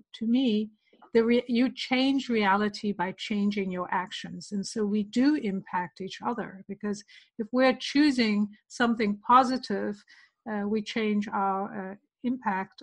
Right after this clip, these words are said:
and we change everything, right? Everything changes with us.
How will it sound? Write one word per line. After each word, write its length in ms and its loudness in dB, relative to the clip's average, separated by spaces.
and 300 -4
we 140 -2
change 720 -8
everything, 560 -4
right? 200 -8
Everything 380 -4
changes 480 -6
with 180 -6
us. 320 -12